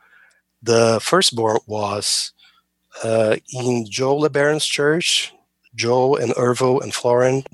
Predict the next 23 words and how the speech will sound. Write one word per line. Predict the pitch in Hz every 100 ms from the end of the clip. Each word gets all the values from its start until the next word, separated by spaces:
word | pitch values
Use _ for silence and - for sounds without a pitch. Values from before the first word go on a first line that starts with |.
| -
the | 117
firstborn | - 151 170 147 131 123 123 131 135 - - _
in | - 117
the | 107
church | - 160 -
name | 127 120 139
was | 117 113 107
Jesus | 117 113 117
Christ. | - 139 90 - - - _ _ _ _ _ _ _ _ _ -
And | 117 117 107
for | - - 120 120 117 113 - _ -
Ross | 123 135 143
LeBaron, | 139 120 117 117 117 - _ - - _ _ _
the | 120
church | - - 120 -
of | 113
the |
firstborn | 113 135 143 123 117 120
was | 113 107
the | 110
church | - 120 117 -
of | 123 104 -
Adam, | 120 135 120 104